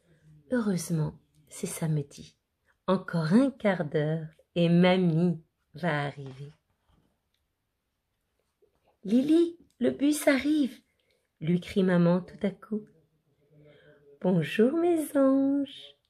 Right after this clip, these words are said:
dit mamie en descendant à l'arrêt. « Qu'est-ce que vous avez fait de beau aujourd'hui ? » « Pas grand-chose »,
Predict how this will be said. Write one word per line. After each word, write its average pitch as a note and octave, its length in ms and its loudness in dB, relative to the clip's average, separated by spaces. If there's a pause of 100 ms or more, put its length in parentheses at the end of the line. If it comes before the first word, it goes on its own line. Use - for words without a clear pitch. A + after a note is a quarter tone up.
(240)
dit F3 140 0
mamie F3 400 4
en E3+ 120 0
descendant E3 720 -4
à E3 100 -6
l'arrêt. « E3 480 -8 (920)
Qu'est-ce A#4+ 340 4
que G#3+ 120 -4
vous E3 300 0
avez E3 280 4
fait D#3+ 280 -8
de D#3+ 160 -8 (200)
beau F4+ 300 4
aujourd'hui ? » « G#3+ 720 -4 (1600)
Pas B3 220 0
grand-chose », A3 1000 0